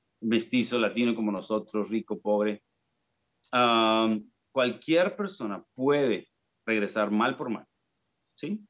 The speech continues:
Hasta el cristiano más cristiano, hasta quien tú quieras. Cualquier persona puede regresar mal por mal. Eso no es difícil, es lo más fácil y lo más lógico y lo más humano, que, que,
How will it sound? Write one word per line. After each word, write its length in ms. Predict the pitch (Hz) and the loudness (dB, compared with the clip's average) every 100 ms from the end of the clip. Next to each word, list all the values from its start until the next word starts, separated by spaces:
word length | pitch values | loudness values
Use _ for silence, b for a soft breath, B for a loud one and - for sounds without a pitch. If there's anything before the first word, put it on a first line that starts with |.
| _ _ _ _ - | _ _ _ _ -10
Hasta 640 | 98 98 95 95 - 92 | -6 -2 -4 -4 -2 0
el 180 | 92 95 | 0 -4
cristiano 340 | - 101 127 139 | -8 -6 -4 -2
más 160 | 139 | -4
cristiano, 500 | 147 139 110 98 101 | -8 -8 -6 -4 -4
hasta 260 | 95 - 90 | -6 -6 -10
quien 160 | - 87 | -10 -12
tú 120 | - | -10
quieras. 360 | 95 - _ _ _ _ _ _ _ | -10 -10 _ _ _ _ _ _ _
Cualquier 680 | 127 117 104 139 156 170 170 | 0 0 -2 0 2 2 0
persona 480 | 139 135 117 104 - | -4 -2 -2 -2 -4
puede 280 | 127 120 120 | -2 0 0
regresar 400 | 110 98 95 90 | -2 -4 -8 -8
mal 560 | 95 98 104 110 117 _ - | -6 -2 0 0 -4 _ -8
por 120 | 104 | -6
mal. 160 | 90 _ _ _ - | -6 _ _ _ -6
Eso 260 | 107 107 123 | -4 0 2
no 320 | 113 117 127 | 4 4 2
es 120 | 127 | 0
difícil, 500 | 131 - 131 - 135 _ _ - | -6 -10 -12 -10 -12 _ _ -12
es 120 | 101 | -10
lo 100 | 95 | -6
más 260 | 92 113 113 | -4 -4 -2
fácil 280 | 127 135 117 | -4 -2 -2
y 60 | |
lo 140 | 107 101 | 0 0
más 220 | 101 120 | -2 -2
lógico 380 | 120 131 - - | -6 -6 -10 -4
y 80 | |
lo 120 | 113 107 | 0 0
más 320 | 113 123 - | 0 -2 -4
humano, 580 | 131 117 120 123 127 - _ _ - 104 | 2 4 4 2 0 -10 _ _ -20 -6
que, 260 | 107 104 - | -2 -2 -4
que, 180 | 104 | -10